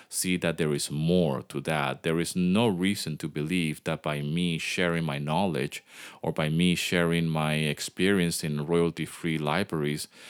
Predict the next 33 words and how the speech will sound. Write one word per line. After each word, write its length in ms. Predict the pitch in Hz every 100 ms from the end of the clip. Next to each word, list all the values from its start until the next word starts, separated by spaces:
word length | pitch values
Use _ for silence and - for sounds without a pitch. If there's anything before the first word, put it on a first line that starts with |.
| - -
that, 340 | 87 82 78 85
uh, 280 | 80 78 -
I 200 | 85 87
am 180 | 87 85
gonna 720 | 90 85 82 78 78 73 69
be 240 | 78 85
deprived 760 | 80 78 - 85 113 87 80 -
of 140 | 82
s-, 160 | - -
my 220 | 82 78
success 600 | - 78 - 113 117 92
because 480 | - 87 87 82 -
I 120 | 82
am, 360 | 82 78 76 76 - - - -
uh, 480 | 85 80 73 69 57 -
teaching 360 | - - 82
you 380 | 78 95 107 87
how 220 | - 87
to 140 | 82 78
do 180 | 95
the 100 | 85
same 300 | 78 - 85
thing 220 | 78 85 80
that 140 | 71
I 200 | 69 80
am 200 | 71 60
doing. 420 | 71 67 62 55
That 220 | 78 104 113
is 100 | -
complete 540 | 82 73 90 87 82 -
nonsense. 840 | 71 73 80 69 - - - - - - - - - - -
So 280 | - - 107
anyways, 600 | - 131 110 87 71 -